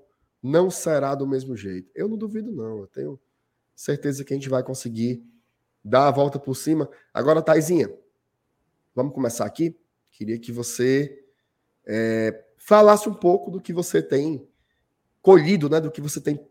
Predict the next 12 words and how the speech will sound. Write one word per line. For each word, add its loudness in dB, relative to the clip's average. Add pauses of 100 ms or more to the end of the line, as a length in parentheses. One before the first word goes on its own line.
acompanhado 0
e -14
percebido -2 (560)
dessa 2
repercussão 0
do -6
Fortaleza, -2
né? -2
Você -2
abre 0
o -4
Twitter, -6